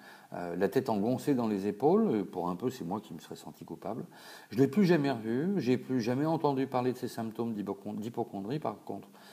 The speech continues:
Pardon. Mais, euh, en même temps, je me sentais complètement impuissant à essayer de le faire changer,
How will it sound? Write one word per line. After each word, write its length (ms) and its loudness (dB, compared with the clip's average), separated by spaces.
Pardon. 280 0
Mais, 480 2
euh, 220 -4
en 100 2
même 180 2
temps, 140 6
je 60 0
me 100 4
sentais 280 0
complètement 500 0
impuissant 800 0
à 140 4
essayer 340 0
de 80 0
le 60 2
faire 200 -4
changer, 560 -2